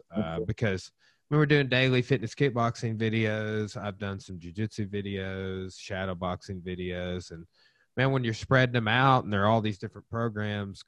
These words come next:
Speaker 1: yoga and stuff for kids, it's, uh, it stacks up over the, over a few week period.
Speaker 2: Right.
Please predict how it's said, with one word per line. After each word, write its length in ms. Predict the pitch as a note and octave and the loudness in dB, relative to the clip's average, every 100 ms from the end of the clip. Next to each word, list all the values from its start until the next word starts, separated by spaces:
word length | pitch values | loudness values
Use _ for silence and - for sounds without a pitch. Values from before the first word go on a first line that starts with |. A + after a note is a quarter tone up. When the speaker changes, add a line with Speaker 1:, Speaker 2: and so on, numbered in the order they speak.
| - | -10
Speaker 1:
yoga 840 | G#2+ G#2 G#2 G2 G2+ G2 G2+ G2 | -4 0 -2 -2 -2 0 0 -2
and 100 | F2+ | -6
stuff 480 | - G#2 G2 G2 F#2+ _ | -10 -8 -6 -6 -8 _
for 60 | |
kids, 720 | - G2+ G2+ G2 G2 F#2+ - F2+ | -14 -8 -6 -6 -8 -10 -14 -20
it's, 360 | D2+ _ - | -20 _ -16
uh, 340 | F2 E2 D#2 D2 D2+ _ _ _ - | -14 -12 -14 -18 _ _ _ _ -18
it 120 | F#2+ | -16
stacks 440 | - A2 G#2+ - | -6 -2 -2 -4
up 280 | G#2 A#2 C3+ | -4 -2 -2
over 260 | G2+ F#2 F#2+ | -4 -4 -6
the, 100 | E2 - | -8 -6
over 260 | G#2 G2+ | -2 -2
a 40 | F2+ | -4
few 240 | - G#2+ | -4 -2
week 240 | G2+ G2+ | -2 -6
period. 480 | - G2+ B2 F#2 F2 _ _ _ - | -6 -4 -4 -4 -8 _ _ _ -2
Speaker 2:
Right. 260 | E2+ D#2 | 0 0